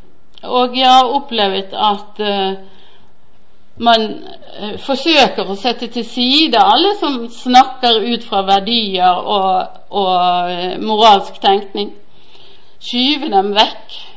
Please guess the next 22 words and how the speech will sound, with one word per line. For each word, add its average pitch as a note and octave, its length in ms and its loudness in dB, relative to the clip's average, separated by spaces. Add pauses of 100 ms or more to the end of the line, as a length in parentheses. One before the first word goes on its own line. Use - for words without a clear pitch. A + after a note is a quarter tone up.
(140)
overse A3+ 760 2
dem. F3 280 -4 (800)
Jeg C#4 160 -6
har D#4 160 2
følt C#4 640 0
og A#3 140 4
opplevd G3+ 480 -4
dette A#3 260 -4
ganske G#3+ 400 2
lenge. G#3+ 300 0 (180)
Nå D#4 140 0 (100)
har A3+ 140 4
jeg G3+ 160 -4
fått A3+ 240 -4 (160)
veldig A3+ 560 0 (340)
mye B3 320 2
bedre A#3+ 320 4
bilde B3 400 4
av G3 320 6
hvorfor B3 460 -2
det A3 100 2
skjer, E4+ 380 -2